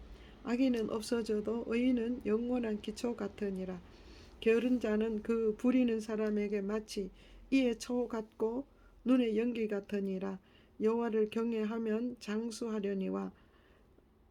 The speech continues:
장수하느니라. 그러나 악인의 수명은 짧아지느니라. 의인의 소망은 즐거움을 이루어도 악인의 소망은 끊어지느니라. 여호와의 도가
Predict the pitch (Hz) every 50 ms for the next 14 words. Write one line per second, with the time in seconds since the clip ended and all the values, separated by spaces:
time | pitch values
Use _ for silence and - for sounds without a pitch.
0 | _ - - - - 196 220 233 240 226 - 262 254 247 247 247 226 220 233 214
1 | 214 214 208 196 190 190 190 180 - - 247 240 226 214 208 214 226 220 180 170
2 | - _ - - - _ - - - - 233 254 254 269 269 254 240 226 214 -
3 | - 254 247 247 233 226 214 208 202 202 254 254 254 233 226 220 208 202 208 208
4 | 202 196 202 196 190 185 190 185 185 - - _ - - - - - - _ -
5 | - 240 254 269 262 262 240 226 220 - 233 226 233 226 226 226 220 220 240 269
6 | 269 277 - _ _ - - _ _ _ _ - - 247 262 247 262 247 247 226
7 | 214 208 202 - 208 208 202 220 214 202 196 196 208 220 240 254 269 - _ _
8 | - - - - - - _ - 226 247 240 262 262 247 233 214 214 - 226 220
9 | 214 214 220 220 214 208 220 240 247 254 269 - - - 285 269 247 226 214 202
10 | - 202 190 190 190 185 185 185 180 185 185 - - - - - - - - 208
11 | 214 220 233 240 240 233 226 220 - 233 233 226 220 220 214 - 202 214 220 226
12 | 226 220 214 208 226 262